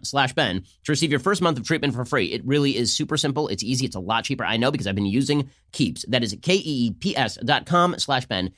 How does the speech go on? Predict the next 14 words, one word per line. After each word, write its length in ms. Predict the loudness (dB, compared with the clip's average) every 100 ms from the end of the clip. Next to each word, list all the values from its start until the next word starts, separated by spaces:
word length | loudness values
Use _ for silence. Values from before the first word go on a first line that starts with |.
| _
keeps 240 | -2 0 0 0
dot 240 | 2 2
com 200 | 2 0
slash 180 | 0 -2
Ben. 220 | 0 -2 -4 _ -20 _
You 100 | 2
may 100 | 6
not 140 | 6 4
be 220 | 0 -6 _ _ 0
losing 240 | 2 4
your 100 | 4
hair 140 | 4
right 280 | 2 2 2
now, 220 | 4 0